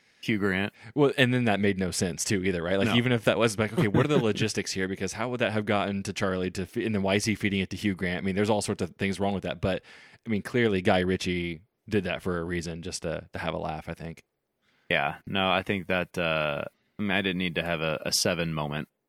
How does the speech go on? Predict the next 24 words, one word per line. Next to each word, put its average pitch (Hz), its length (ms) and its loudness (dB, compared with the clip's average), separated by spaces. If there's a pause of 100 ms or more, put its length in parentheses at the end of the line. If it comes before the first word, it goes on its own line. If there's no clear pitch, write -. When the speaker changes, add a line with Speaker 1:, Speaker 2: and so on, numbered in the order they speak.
(160)
Speaker 2:
No. 98 140 2
Speaker 1:
you 90 60 2
know, 82 80 0
to 87 120 -6
show 98 240 2
him 87 220 -6
cutting, 85 420 -4 (100)
cutting 90 280 0
that 82 160 0
off. 76 340 -2 (560)
Um, 80 480 -4
and, 101 320 -2 (340)
you 107 120 -2
know, 95 240 0
Jeremy 120 300 0
Strong 107 320 2
doesn't 95 180 -2
have 98 180 0
a 95 40 -2
lot 95 200 2
of 87 140 -4
excess 85 480 0
fat. - 420 -4 (380)
Speaker 2:
<laughs> 104 100 0